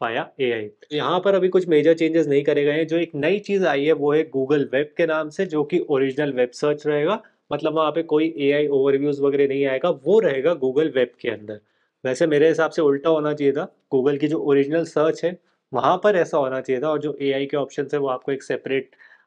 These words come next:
ऑप्शंस वहाँ से आप लोग सिलेक्ट कर सकते थे। अब अगर आपको एआई के आंसर्स नहीं चाहिए, तो आपको एक सेपरेट ऑप्शन सिलेक्ट करना पड़ेगा, जैसे इमेजेस, वीडियोज़ के लिए करते हैं, वैसे ही आपको वेब का ऑप्शन मिलेगा। Google सर्च में जो मुझे अपडेट अच्छी लगी है, वो है मल्टी स्टेप रीजनिंग वाली।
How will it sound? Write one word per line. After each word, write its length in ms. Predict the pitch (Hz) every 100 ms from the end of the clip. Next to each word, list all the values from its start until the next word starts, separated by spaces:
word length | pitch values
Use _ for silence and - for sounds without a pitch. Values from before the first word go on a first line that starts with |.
| -
ऑप्शंस 360 | 127 - 156 143
वहाँ 140 | 143
से 100 | 147
आप 120 | 139
लोग 80 | 143
सिलेक्ट 280 | - 135 135
कर 140 | 131
सकते 260 | 127 117 123
थे। 160 | 165 185 _ _ 139
अब 100 | 151
अगर 140 | 165
आपको 400 | 165 160 185 -
एआई 300 | 147 156 175
के 100 | 170
आंसर्स 400 | 180 156 147 170
नहीं 160 | 156 160
चाहिए, 200 | 160 170
तो 140 | 165
आपको 280 | 175 160 170
एक 80 | 165
सेपरेट 360 | 147 135 143 143
ऑप्शन 280 | 135 156
सिलेक्ट 260 | 147 139 143
करना 220 | 139 143
पड़ेगा, 240 | 139 139 139
जैसे 260 | 131 143
इमेजेस, 420 | 135 131 127 131
वीडियोज़ 300 | 135 131 127
के 60 | -
लिए 100 | 135
करते 200 | 123 151
हैं, 80 | 147
वैसे 200 | 139 147
ही 40 |
आपको 280 | 135 - 135
वेब 240 | 135 151 -
का 60 |
ऑप्शन 300 | 156 - 147
मिलेगा। 240 | 131 120 123 _ _ 139
Google 260 | 170 208
सर्च 320 | 208 208 202
में 80 | 214
जो 140 | 208 202
मुझे 300 | 165 160 226
अपडेट 360 | 190 156 175
अच्छी 260 | 160 - 156
लगी 220 | 135 127
है, 80 | 143
वो 180 | 135 139
है 100 | 147
मल्टी 460 | 135 127 123 160
स्टेप 360 | - - 156 160
रीजनिंग 460 | 135 123 123 123 113
वाली। 280 | 113 117